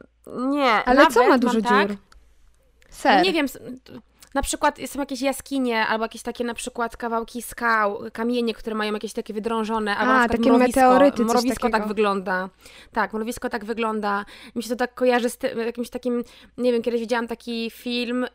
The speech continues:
Speaker 1: dokumentalny o gościu, który pozwalał, e, jakby w-, wnikać w swoją skórę takim pasożytom gdzieś tam w Afryce i one później wychodziły z jego ręki,
Speaker 2: Ble.
Speaker 1: e, pod, pod wpływem jakiegoś tam leku i one robiły mu mnóstwo dziur na rękach i to
Speaker 2: U.
Speaker 1: było takie, że ja myślałam, że tam po prostu, przysięgam,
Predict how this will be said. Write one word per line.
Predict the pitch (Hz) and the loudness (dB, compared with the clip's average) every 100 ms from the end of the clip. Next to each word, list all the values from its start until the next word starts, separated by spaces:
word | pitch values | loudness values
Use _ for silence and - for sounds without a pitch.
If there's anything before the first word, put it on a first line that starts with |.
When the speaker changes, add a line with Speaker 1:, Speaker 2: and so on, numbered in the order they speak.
| 214 | -6
Speaker 1:
dokumentalny | 226 233 233 240 240 240 233 | -6 -4 -4 0 0 0 -4
o | |
gościu, | 220 240 - | -4 -6 -8
który | - 240 226 220 220 _ _ _ _ _ _ - - | -10 -6 -4 -4 -4 _ _ _ _ _ _ -20 -10
pozwalał, | 220 208 233 240 226 233 - - - | -10 2 4 6 4 2 -4 -16 -16
e, | - 220 | -6 -6
jakby | 214 208 226 220 | -6 -4 -4 -4
w-, | 214 - - | -8 -20 -20
wnikać | 214 196 226 262 254 | -18 -8 -6 -4 -6
w | - 220 | -8 -10
swoją | 254 233 | -4 -4
skórę | 233 - 254 | -4 -4 -6
takim | 233 247 233 | -4 -8 -6
pasożytom | 240 247 226 277 214 | -6 -6 -4 -4 -4
gdzieś | 196 208 | -6 -8
tam | 202 202 | -10 -8
w | - | -8
Afryce | 202 208 196 226 226 - - 247 | -6 -8 -6 -2 -2 -4 -16 -10
i | 220 | -4
one | 233 | -4
później | 226 240 220 | -4 -4 -6
wychodziły | 226 233 220 269 240 | -4 -4 0 2 2
z | |
jego | 214 220 226 220 | 0 -2 0 0
ręki, | 233 220 | 2 2
Speaker 2:
Ble. | 214 226 277 196 - - - | 2 0 0 -2 -10 -20 -14
Speaker 1:
e, | 214 | -12
pod, | 202 233 233 | -10 -10 -10
pod | - 240 | -10 -10
wpływem | - 262 247 | -4 -2 -2
jakiegoś | 233 233 226 | -2 -4 -4
tam | 240 233 | -4 -2
leku | 220 214 277 370 - - 220 | -2 -2 -6 -6 -8 -16 -4
i | 240 | 0
one | 247 | 2
robiły | 247 240 240 | 0 0 0
mu | 240 | 0
mnóstwo | 240 262 - 240 | 0 -2 -2 -4
dziur | 233 226 | -2 0
na | 208 | 0
rękach | 202 196 226 | 0 -2 -2
i | 247 | -2
to | 220 | -2
Speaker 2:
U. | |
Speaker 1:
było | 202 | -4
takie, | 220 220 208 | -6 -6 -6
że | |
ja | 220 | -4
myślałam, | 220 240 226 | -6 -4 -4
że | 220 | -4
tam | 233 | -6
po | 220 | -6
prostu, | 226 220 240 226 | -8 -8 -8 -8
przysięgam, | - - 254 254 247 247 233 | -10 -4 -2 0 2 0 -2